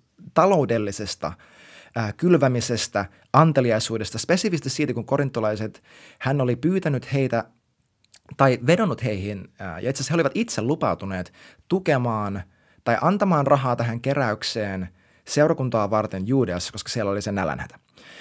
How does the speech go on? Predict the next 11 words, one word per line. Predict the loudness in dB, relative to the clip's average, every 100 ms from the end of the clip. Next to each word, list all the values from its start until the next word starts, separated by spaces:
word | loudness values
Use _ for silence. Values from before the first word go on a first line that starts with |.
| -20 -20 -20 -10
Ja | -4 -2 0 -2
sitten | -2 0
he | 2
alkavat | 2 2
vähän | 0 0
empimään, | 0 0 -2 -2
että | -2
no | -4
en | -2
mä | -2 -2
tiedä, | -2 0 2 2